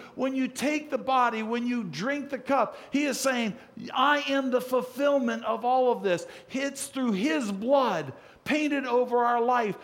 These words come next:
that we can enter into true and eternal life,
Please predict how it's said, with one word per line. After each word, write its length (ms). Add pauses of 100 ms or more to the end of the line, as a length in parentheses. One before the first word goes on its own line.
(140)
that 220
we 160
can 240
enter 580
into 720 (220)
true 520
and 160
eternal 540
life, 560